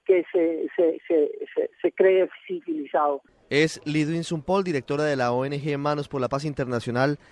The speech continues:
Speaker 2: hablando de lo que ella vio allí en el terreno, el drama de miles de migrantes, de cubanos, de mujeres en gestación, embarazadas, que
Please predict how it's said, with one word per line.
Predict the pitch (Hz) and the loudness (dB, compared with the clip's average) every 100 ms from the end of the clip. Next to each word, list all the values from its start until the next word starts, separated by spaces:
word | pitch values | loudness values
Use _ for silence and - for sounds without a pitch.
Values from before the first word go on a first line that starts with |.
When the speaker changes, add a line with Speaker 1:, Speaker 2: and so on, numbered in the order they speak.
| - | -8
Speaker 2:
hablando | 113 127 143 175 | -2 0 2 4
de | |
lo | 151 | 4
que | - 131 | 2 0
ella | 127 151 | 2 4
vio | 180 165 - | 2 0 -4
allí | 120 131 185 | -6 -2 0
en | 180 | 0
el | - | 0
terreno, | 143 156 139 78 _ _ _ _ - | 0 0 0 -6 _ _ _ _ -4
el | 135 | 0
drama | 151 160 175 | 2 2 2
de | 147 | 0
miles | 143 180 180 170 | 0 0 0 0
de | 156 | -2
migrantes, | 127 151 147 117 | 0 0 0 -6
de | 117 | -8
cubanos, | - 120 147 160 139 101 - - _ | -4 2 4 4 2 -6 -10 -18 _
de | 113 | -6
mujeres | 123 113 190 160 135 | -4 -2 -2 -2 -4
en | 127 | -4
gestación, | 135 - 117 165 151 | -4 -6 -6 -4 -4
embarazadas, | 120 123 117 165 147 101 - - - - - - | 0 -2 2 2 2 0 -8 -20 -20 -20 -20 -6
que | 139 131 117 110 98 | 0 2 2 -2 -4